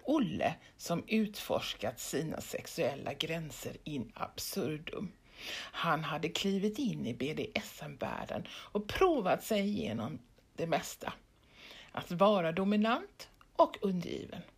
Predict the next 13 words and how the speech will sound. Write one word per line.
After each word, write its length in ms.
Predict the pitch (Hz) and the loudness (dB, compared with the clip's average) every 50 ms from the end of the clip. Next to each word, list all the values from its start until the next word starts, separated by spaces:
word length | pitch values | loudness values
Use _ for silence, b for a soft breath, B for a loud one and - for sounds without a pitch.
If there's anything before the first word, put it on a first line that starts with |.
| _ _ _ B B B B B B B B B | _ _ _ B B B B B B B B B
Att 180 | B - - - | B -4 -2 0
bli 220 | 196 202 202 180 | 2 2 2 2
piskad 720 | 196 - - 233 233 226 - - - - 233 269 302 - - - _ _ _ - | 2 -2 0 0 0 0 -2 -4 0 0 0 0 0 -6 -14 -20 _ _ _ 0
och 160 | - 311 302 | 0 0 0
piska 400 | - 285 269 - - - - 156 | 2 -2 -2 -2 -4 -4 -4 -4
själv. 480 | 147 - - - - 180 170 - - - - - _ _ B B B B B B B B | -4 -2 -2 -2 -2 -2 -8 -12 -16 -20 -20 -20 _ _ B B B B B B B B
Med 120 | - - | -2 4
alla 340 | - 214 233 233 233 214 208 | 6 8 8 8 8 6 6
sorters 380 | 208 - 226 226 - - - - | 4 2 0 0 0 -4 -6 -6
piskor, 640 | - - 190 - - - - - 113 131 - - B B B B B B B | -6 -8 -8 -8 -8 -10 -6 -6 -4 -6 -6 -8 B B B B B B B
paddlar, 720 | - - - 196 190 170 170 165 160 143 - 151 147 151 - - B B B B | -6 -2 0 0 -2 -2 -4 -6 -6 -4 -2 -2 -2 -4 -6 -10 B B B B
niosvansade 960 | 196 208 214 226 208 180 175 175 - - 185 180 180 180 175 - 202 196 196 | 6 8 8 8 6 4 2 0 0 0 2 2 2 0 2 0 2 2 2
katter, 680 | 190 - - 208 208 - - _ - - 175 170 175 185 | 0 0 0 0 -2 -2 -12 _ -2 0 0 0 0 -2